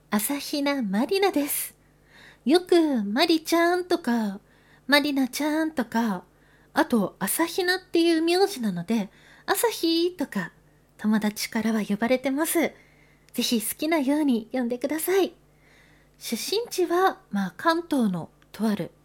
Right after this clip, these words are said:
町です。えー、趣味や特技についてちょっと語ろうと思います。趣味、特技両方私は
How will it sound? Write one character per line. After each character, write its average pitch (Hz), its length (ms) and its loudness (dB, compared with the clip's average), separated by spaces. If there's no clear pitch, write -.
町 185 280 -4
で 165 120 -12
す。 - 320 -8
え 202 60 -8
ー、 - 20 -6
趣 180 680 -4
味 233 240 4
や 160 240 -6
特 381 260 4
技 349 160 0
に 214 160 2
つ - 160 -2
い 208 80 2
て 196 140 -8
ち - 140 -8
ょ - 20 -4
っ - 60 -12
と 196 120 -6
語 240 140 -8
ろ 262 100 2
う 277 40 0
と 247 140 -8
思 202 200 -2
い 247 100 2
ま 311 180 -2
す。 359 140 -2
趣 254 180 0
味、 349 160 2
特 285 320 -2
技 190 200 -6
両 208 260 -2
方 285 320 -2
私 294 460 -2
は 294 440 2